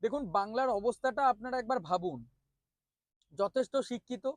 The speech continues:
হিউজ এডুকেটেড পারসন অনেক জায়গাতে অনেক থাকছে, কিন্তু তারপরেও আমাদের এডুকেশন থাকার পরেও আমরা কিন্তু চাকরি পাচ্ছি না।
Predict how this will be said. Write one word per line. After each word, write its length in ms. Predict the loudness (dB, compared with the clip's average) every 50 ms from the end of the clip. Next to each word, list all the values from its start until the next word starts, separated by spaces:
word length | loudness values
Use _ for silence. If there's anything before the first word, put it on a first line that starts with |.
| _ _ _ _ _ _ _ -4
হিউজ 240 | 0 0 2 2 2 2
এডুকেটেড 460 | 0 0 0 -2 -4 -2 -2 -2 -2 0
পারসন 340 | 2 2 2 0 -2 -6 -4
অনেক 200 | -4 -4 -4 -4 -4
জায়গাতে 280 | -2 -2 -4 -4 -4
অনেক 200 | -4 -4 -6 -6 _ -4
থাকছে, 280 | -4 -4 -6 -8 -14 -14 -16 _ _ _ _ _ _ -10
কিন্তু 180 | -10 -8 -8 -6 -2
তারপরেও 480 | 2 2 2 2 2 0 -2 -2 -2
আমাদের 260 | -2 -4 -4 -4 -2
এডুকেশন 480 | -2 -2 -2 -4 -4 -6 -6 -6 -8 -10 -6
থাকার 300 | -6 -4 -2 -2 -4 -4
পরেও 240 | -4 -4 -2 0 0
আমরা 220 | 0 -2 -2 -6
কিন্তু 220 | -10 -12 -16 -10
চাকরি 320 | -6 -6 -6 -6 -6 -8 -4
পাচ্ছি 340 | -2 -2 -2 -4 -6 -14 -16
না। 120 | -14 -16